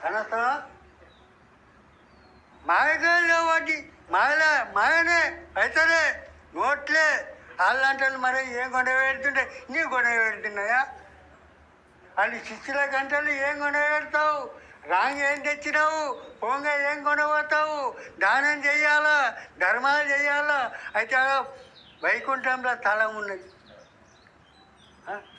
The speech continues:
నువ్వు కొనవతా మరి? ఆ?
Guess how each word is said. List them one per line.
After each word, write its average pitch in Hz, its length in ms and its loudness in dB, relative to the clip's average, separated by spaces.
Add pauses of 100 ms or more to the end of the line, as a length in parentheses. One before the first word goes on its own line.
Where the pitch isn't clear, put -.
(220)
నువ్వు 262 180 -2
కొనవతా 226 460 0
మరి? 285 220 -2 (2750)
ఆ? 277 260 -2